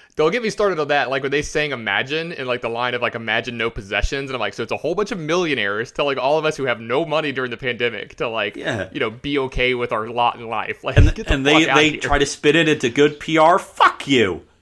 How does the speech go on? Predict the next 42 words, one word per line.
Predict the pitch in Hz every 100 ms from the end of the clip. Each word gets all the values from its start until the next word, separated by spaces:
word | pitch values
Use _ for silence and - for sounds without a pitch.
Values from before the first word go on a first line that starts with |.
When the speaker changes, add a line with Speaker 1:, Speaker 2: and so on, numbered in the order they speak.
| _ _
Speaker 1:
Yeah. | - 139 123 - -
<laughs> | 190 - _ _ - _ 185 202 - _ _
Uh, | 156 156 143
real | 151 180
quick, | - 143 -
uh, | 131 127 123
just | 135
something | 156 143
funny | 123 131 127
to, | 123 117 110 -
to | 123 120 113 107 -
kinda | - 117 107 98 - _ _ _
interject | 127 120 117 120
in |
here, | 117
maybe | 110 107
make | 104 101
you | 101
laugh | 98 95 92
or | 98
smile. | - 101 95
Hopefully, | 104 101 98
hope | 101 101
this | 104
doesn't | 98 87
fall | 95
flat, | 90 - 104 92 -
but | 92 - _ -
there's | - 123
a |
thing | 120 139
on |
Twitter | 110 - 123 110
that | 98
I | 95
saw | 95 92
that | 90
I | 90
thought | 95
was | 92
really | 95 92
funny. | 101 95